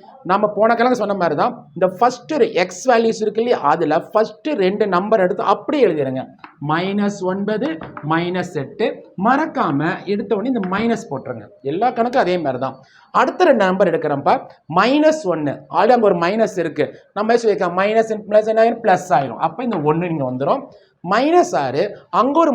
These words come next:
மைனஸ் இருக்கு, ஒரு மைனஸ் வரும்போது பிளஸ் போட்டு இந்த ஆறு அப்படியே போட்டுக்கோங்க. So, எக்ஸ் வேல்யூ ஃபுல்லா எழுதியாச்சு. இப்ப நம்ம அடுத்து நம்ம ஒய் வேல்யூக்கு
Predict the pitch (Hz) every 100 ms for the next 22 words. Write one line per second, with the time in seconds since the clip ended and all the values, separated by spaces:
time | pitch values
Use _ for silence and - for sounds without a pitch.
0 | 202 214 233 226 175 147 214 214 202 208
1 | 220 202 185 180 180 277 - 180 180 -
2 | 214 214 302 269 151 170 180 131 143 160
3 | 123 120 117 110 - - _ _ - 254
4 | 226 220 247 240 185 220 185 156 165 147
5 | 143 180 185 170 170 196 277 180 151 220
6 | 226 190 147